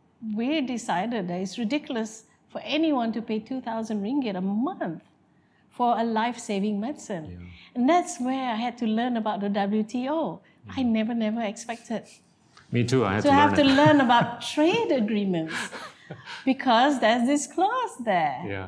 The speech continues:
Speaker 1: about life-saving medicine
Speaker 2: Right.
Speaker 1: that you can break <laughs> patents, um,
Speaker 2: Yeah.
Speaker 1: just for life-saving medicine. So we started to read up on that, started talking on that. And we were ahead of the government. The government had no idea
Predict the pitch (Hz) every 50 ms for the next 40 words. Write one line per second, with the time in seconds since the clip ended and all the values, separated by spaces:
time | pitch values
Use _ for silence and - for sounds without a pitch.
0 | - 226 208 190 196 185 190 196 - 190 180 175 175 185 196 - - 214 196 190
1 | 196 214 226 233 247 269 330 381 - - - 269 233 202 175 156 - - - _
2 | _ _ _ _ _ _ - 202 208 214 214 - - - - 220 202 190 226 247
3 | 269 262 - - 294 294 302 285 247 214 190 - - 196 185 180 214 220 - 285
4 | 262 - - - - - 247 - - - - - 226 208 185 247 247 240 - -
5 | - _ _ - - - - - - - - - _ _ - 214 214 214 214 214
6 | 208 208 208 208 214 208 _ _ _ - 95 92 92 82 - - 220 - 233 214
7 | 220 - - 240 233 220 208 202 208 208 208 - 208 202 202 196 220 208 226 330
8 | - - - 202 160 170 175 - 240 226 220 277 339 320 - - - 220 202 330
9 | 392 381 - 233 180 - - - 202 190 185 185 196 247 285 311 302 254 208 -
10 | 165 170 175 175 170 170 170 - - 190 196 190 - 196 190 - - 285 339 415
11 | 381 - 320 254 220 185 170 170 180 147 160 185 - - - _ _ - 294 285
12 | 339 392 415 381 302 202 170 180 - 269 294 330 359 359 262 214 208 185 185 196
13 | 208 285 294 262 190 151 151 165 180 202 196 185 214 247 277 262 214 185 175 156
14 | 156 160 180 202 233 247 202 185 185 180 202 202 180 185 202